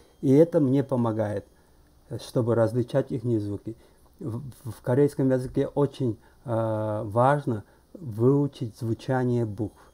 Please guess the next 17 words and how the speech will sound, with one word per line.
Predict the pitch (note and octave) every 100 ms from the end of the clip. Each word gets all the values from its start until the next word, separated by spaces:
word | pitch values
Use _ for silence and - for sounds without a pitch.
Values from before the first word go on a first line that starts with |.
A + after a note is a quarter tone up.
| - _
потому | B2 B2 A#2
что | A#2 - A2
они | G#2 A2 B2 A#2 -
звучат | G#2+ - A#2+ G#2 - _ _
точно | D3+ C#3+ D3 C3
так | C3+ C3
же | A#2+ B2 A#2+ _ _
и | C3 B2+ B2
в | - A2
речи. | A2+ A#2 - - A2
Они | G#2 A2 B2
не | B2 B2
искажаются, | A#2+ - C3 G#2+ B2 G#2 - -
практически | - A2 - F3 E3 - - G#2+
не | G#2 G#2+
искажаются. | G2+ - G#2 G2 F#2+ F#2 - -
Поэтому | - B2+ B2+ B2+